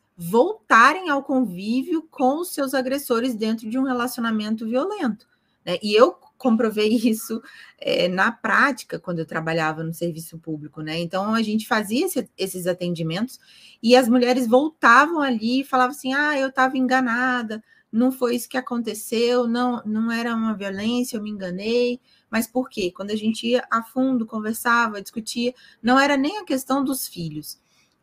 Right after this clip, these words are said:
né, que prendiam, às vezes, a, a laços afetivos, não era nem isso. A maioria das vezes que as mulheres voltavam ao convívio com seus agressores era porque elas dependiam financeiramente,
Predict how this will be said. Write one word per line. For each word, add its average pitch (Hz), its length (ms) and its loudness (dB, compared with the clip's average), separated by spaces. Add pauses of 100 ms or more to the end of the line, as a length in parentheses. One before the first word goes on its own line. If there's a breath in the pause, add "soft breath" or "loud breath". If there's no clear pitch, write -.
né, 165 260 -2
que - 160 -12
prendiam, 175 600 0
às 175 120 0
vezes, 165 240 0
a, 165 160 0
a 175 100 0
laços 185 460 4
afetivos, 196 480 -4
não 180 100 -2
era 180 160 0
nem 196 320 0
isso. - 220 -8 (320 soft breath)
A 170 100 -4
maioria 175 880 2
das 202 260 -4
vezes 180 440 0
que - 120 -8
as 165 120 -2
mulheres 180 460 0
voltavam 220 600 4
ao 220 140 -2
convívio 214 400 -2
com 208 160 -12
seus 208 240 -4
agressores 196 640 -4 (260 soft breath)
era 196 200 4
porque 190 520 -4 (840)
elas 175 220 4
dependiam 190 600 -2
financeiramente, 214 960 -2